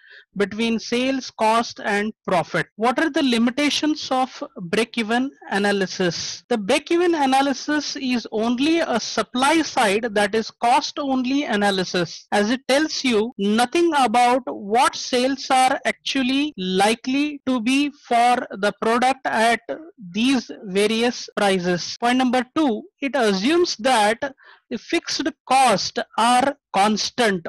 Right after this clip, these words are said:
Although there is true in short run, an increase in scale of production is likely to cause fixed costs to rise. Point number three, it assumes average variable costs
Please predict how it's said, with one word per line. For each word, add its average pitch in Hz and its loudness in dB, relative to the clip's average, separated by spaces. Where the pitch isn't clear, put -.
Although 277 2
there 254 2
is 285 0
true 285 2
in 277 0
short 262 2
run, 269 2
an 262 2
increase 277 2
in 320 2
scale 285 0
of 285 -2
production 254 0
is 254 -2
likely 233 0
to 320 -4
cause 247 4
fixed - -4
costs 254 0
to 330 -2
rise. 202 0
Point 254 2
number 269 2
three, 269 0
it 285 -4
assumes 254 2
average 262 0
variable 277 2
costs 240 0